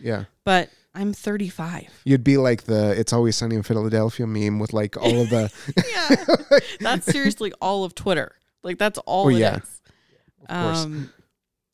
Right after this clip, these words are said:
Speaker 2: so, yeah, I just don't, I don't give a shit. And, like, everyone was, like, losing their mind over that one, um,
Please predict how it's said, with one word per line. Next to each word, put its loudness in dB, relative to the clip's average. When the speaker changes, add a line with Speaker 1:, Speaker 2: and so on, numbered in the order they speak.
Speaker 2:
so, 0
yeah, 4
I -4
just -6
don't, -4
I -10
don't -4
give -10
a -8
shit. -6
And, -4
like, -4
everyone 0
was, -2
like, -2
losing -2
their 2
mind 0
over -4
that -4
one, 0
um, -4